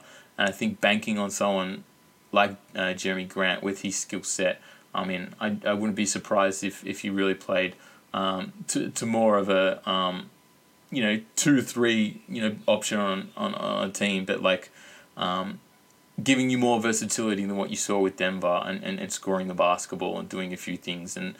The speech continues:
really, um, honing in on some of his three-point shooting, because I think there's, there's definitely, um, a skeleton of, of a weapon there. Um, and I, I just don't think, you know, you could have kept Christian Wood, and obviously I,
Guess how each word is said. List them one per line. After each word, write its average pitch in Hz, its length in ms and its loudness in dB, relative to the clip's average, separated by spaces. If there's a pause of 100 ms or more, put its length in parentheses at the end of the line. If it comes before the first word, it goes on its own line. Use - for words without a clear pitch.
(320)
really, 90 400 4
um, 87 260 -4
honing 92 340 0
in 92 100 -2
on 90 80 -2
some 92 160 -2
of 90 60 -4
his 92 100 -4
three-point - 480 -6
shooting, 90 360 -4
because 92 280 -8
I 87 80 0
think 92 220 -10
there's, 90 320 -2
there's 95 140 -2
definitely, 92 540 -2
um, 90 260 -2
a 95 80 -2
skeleton 90 520 0
of, 92 180 -8
of 95 160 -2
a 92 60 0
weapon 92 400 -2
there. 92 260 -2 (500)
Um, 90 400 -2 (140)
and 101 160 2
I, 92 360 2
I 110 60 0
just 107 240 -4
don't 98 200 0
think, 95 340 -4 (1300)
you 110 160 2
know, 110 60 6
you 107 180 2
could 123 100 -2
have 110 100 0
kept - 220 -2
Christian 98 400 -4
Wood, 104 320 0
and 98 120 -2
obviously 95 360 2
I, 95 200 0